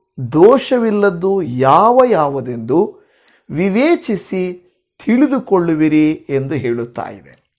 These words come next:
ಆಮೆನ್, ಹಲ್ಲೆಲೂಯಾ. ನನ್ನ ಪ್ರಿಯ ದೇವಜನವೇ, ದೇವರ ವಾಕ್ಯವು ಸ್ಪಷ್ಟವಾಗಿ ಇವತ್ತು ನಮ್ಮೊಟ್ಟಿಗೆ ಮಾತನಾಡುತ್ತಾ ಇದೆ. ದೇವರ ಚಿತ್ತಕ್ಕನುಸಾರವಾದದ್ದು, ಅಂದರೆ ಉತ್ತಮವಾದದ್ದು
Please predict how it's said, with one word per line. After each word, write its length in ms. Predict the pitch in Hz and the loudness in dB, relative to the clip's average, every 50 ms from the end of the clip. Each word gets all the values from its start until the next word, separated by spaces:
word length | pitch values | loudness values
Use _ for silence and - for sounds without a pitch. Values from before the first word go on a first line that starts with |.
| - _ - | -20 _ -6
ಆಮೆನ್, 480 | 123 127 135 139 143 156 175 214 233 - _ _ _ _ _ _ - 123 | -2 -2 -2 -2 -2 -2 -2 -2 -4 -8 _ _ _ _ _ _ -6 -4
ಹಲ್ಲೆಲೂಯಾ. 600 | 123 117 110 107 117 107 110 131 139 110 87 - - _ _ _ _ _ - _ _ _ _ _ _ _ - | -2 -2 -2 -4 -6 -4 -4 -2 -2 -2 -6 -8 -14 _ _ _ _ _ -20 _ _ _ _ _ _ _ -8
ನನ್ನ 140 | 131 139 143 | -4 -4 -4
ಪ್ರಿಯ 280 | 135 - 185 202 202 | -2 0 4 4 4
ದೇವಜನವೇ, 680 | 180 185 185 180 175 180 190 185 185 190 220 233 233 | 4 4 0 0 0 -2 -2 -2 0 2 2 2 2
ದೇವರ 360 | 190 135 131 135 135 127 131 127 | 0 -2 -2 -2 0 0 -2 -4
ವಾಕ್ಯವು 600 | 120 120 123 123 123 - - 127 123 117 117 117 | -2 -2 -2 -4 -4 -8 -12 -10 -6 -6 -6 -6
ಸ್ಪಷ್ಟವಾಗಿ 1040 | - - - - 180 175 - - _ - 202 190 185 185 180 180 180 185 190 190 - _ _ _ _ _ _ _ _ _ | -6 -12 -10 -8 -8 -8 -10 -16 _ -8 -4 -2 0 0 -2 -2 -4 -6 -8 -10 -14 _ _ _ _ _ _ _ _ _
ಇವತ್ತು 680 | - 160 175 208 247 262 254 247 240 254 - - 240 | -4 -2 2 2 2 4 4 2 2 2 0 0 0
ನಮ್ಮೊಟ್ಟಿಗೆ 600 | 220 160 165 180 180 196 185 - - 185 170 185 180 | 2 2 0 0 0 -4 -4 -2 -2 0 0 0 0
ಮಾತನಾಡುತ್ತಾ 880 | 165 143 139 156 160 165 - 160 143 143 139 135 131 104 - - 127 | 0 0 0 0 0 0 -2 -2 -2 0 0 -2 -2 -4 -6 -8 -6
ಇದೆ. 580 | 123 110 117 127 147 185 240 - - - - _ _ _ _ _ _ _ _ _ _ _ _ - 139 135 | -6 -4 -2 2 2 2 2 0 -2 -14 -20 _ _ _ _ _ _ _ _ _ _ _ _ -12 -6 4
ದೇವರ 560 | 131 185 202 226 247 262 269 269 262 254 262 | 8 10 10 12 12 10 10 10 8 8 8
ಚಿತ್ತಕ್ಕನುಸಾರವಾದದ್ದು, 2250 | 254 247 - - 240 - - _ _ 247 240 240 - - 196 185 185 196 180 - - 190 180 170 160 147 139 127 135 120 117 117 113 107 104 117 123 143 165 214 233 - - _ _ _ _ _ _ _ _ - | 4 4 0 -4 -6 -6 -8 _ _ 0 0 0 -2 -2 -2 0 0 0 -4 -4 -2 0 2 2 4 2 2 0 -2 -4 -4 -6 -8 -12 -14 -6 0 0 2 2 0 -4 -10 _ _ _ _ _ _ _ _ -6
ಅಂದರೆ 680 | 123 120 113 117 110 104 113 127 156 202 208 - - _ _ _ _ _ _ _ _ - | -4 -4 -4 -6 -6 -4 0 0 0 0 0 -4 -14 _ _ _ _ _ _ _ _ -4
ಉತ್ತಮವಾದದ್ದು 1500 | 214 247 - - - _ _ - 220 208 196 185 160 151 139 131 123 113 - 123 110 123 - 139 151 190 220 - - | -4 -4 -4 -6 -14 _ _ 2 2 4 6 4 4 4 2 0 -2 -6 -10 -14 -16 -6 -4 -2 0 0 -2 -4 -8